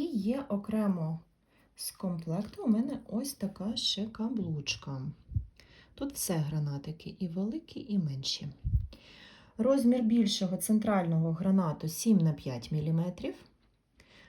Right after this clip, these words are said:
Маленькі гранат-, гранати в декорі два міліметри в діаметрі. Розмір каблучки вісімнадцять з половиною.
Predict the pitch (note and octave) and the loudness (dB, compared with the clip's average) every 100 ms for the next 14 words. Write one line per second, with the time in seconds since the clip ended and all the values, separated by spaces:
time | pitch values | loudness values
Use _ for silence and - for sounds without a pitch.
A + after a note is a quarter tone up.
0 | _ G3 G3+ F#3+ D#3+ D3+ D#3 G3 A3+ A3+ | _ 6 8 8 4 2 0 0 4 4
1 | A#3 A#3+ A#3 - - F#3+ A3 G#3+ G#3+ G#3 | 4 2 -2 -6 -4 0 4 4 2 0
2 | G#3 G#3 G#3 G3+ G3 F#3 G3 G3+ G3+ G3 | 0 0 4 4 4 2 -2 2 4 4
3 | G3 E3 D3 C#3 D3 E3 G#3 D4+ - A#3 | 2 0 -2 -2 -2 0 0 0 -4 -6
4 | D#3+ C3+ C#3+ - - - E3 - _ _ | -4 -4 -4 -8 -10 -10 -10 -16 _ _
5 | _ _ _ _ - - - - - - | _ _ _ _ -20 -20 -20 -20 -12 2
6 | C4+ B3 F#3+ F3 G3 E3+ E3+ E3 - D#3 | 6 8 6 4 0 0 -2 -4 -4 0
7 | G3+ G3+ A#3 A3+ F3 D#3+ C#3 - - A3 | 0 2 4 6 6 2 -6 -8 -4 0
8 | G3+ C#3 C3 B2+ D3 F#3+ | 2 0 -2 -6 -4 -2